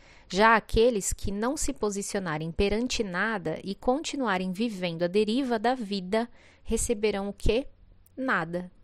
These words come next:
de volta. Portanto, a palavra que gera movimento é posicionamento.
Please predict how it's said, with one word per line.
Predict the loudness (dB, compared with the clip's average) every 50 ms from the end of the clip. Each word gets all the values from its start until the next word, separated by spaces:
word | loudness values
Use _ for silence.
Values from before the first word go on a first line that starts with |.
| -20 -12 -6
de | -2 -2 -2
volta. | -2 -4 -6 -6 -8 -10 -12 -12 -12 -12 -14 -18 -20 -20 -20 -20 -14 0 2
Portanto, | 4 4 4 2 2 2 2 0 -2 -6 -8 -14 -16 0 6
a | 6 6
palavra | 6 6 4 2 4 4 4 4 2 0
que | 0 -2 -2
gera | 0 0 0 0 0 -2
movimento | -4 -4 -6 -6 -6 -6 -4 -4 -4 -4 -4 -8 -10 -12 -12 -6 -4
é | -2 -2
posicionamento. | 0 4 4 6 6 4 2 0 -2 -2 -2 -2 -2 -4 -4 -6 -6 -6 -8 -8 -10 -6 -4 -4 -4